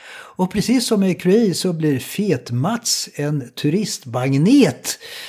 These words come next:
eh, i Falun då. Eh, och till sist begravs han under golvet i en fullsatt Stora Kopparbergs kyrka.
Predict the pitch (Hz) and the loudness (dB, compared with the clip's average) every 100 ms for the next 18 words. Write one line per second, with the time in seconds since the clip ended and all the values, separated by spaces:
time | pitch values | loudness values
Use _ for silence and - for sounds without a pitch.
0 | - - 143 135 139 143 139 147 147 123 | -18 -10 -8 -8 -8 -10 -6 -2 0 0
1 | 180 139 117 139 110 - - - - - | 0 0 0 -2 -2 -8 -20 -20 -20 -20
2 | - 151 131 131 131 156 156 143 180 - | -18 -8 -4 -2 -2 0 0 0 0 4
3 | 240 220 - 151 160 160 139 143 131 131 | 4 2 0 4 4 4 2 -2 -2 -2
4 | 131 139 131 139 190 220 165 123 107 127 | 0 0 2 4 6 4 2 -2 -4 -4
5 | 123 120 - 180 131 117 - 190 - - | -4 -4 -2 0 0 0 0 0 0 -2
6 | 147 147 139 - 175 - 123 117 135 135 | 0 0 0 -2 -4 -4 -4 -4 -2 -4
7 | - - 180 143 117 120 | -4 -2 2 2 0 -6